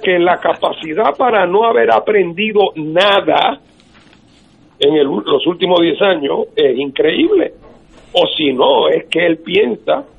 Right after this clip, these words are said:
que es capaz de decir eso y que la gente lo crea,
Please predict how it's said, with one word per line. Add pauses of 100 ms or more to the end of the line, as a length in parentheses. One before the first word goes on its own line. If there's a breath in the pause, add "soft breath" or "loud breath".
(280)
que
es
capaz
de
decir
eso
y
que
la
gente
lo
crea,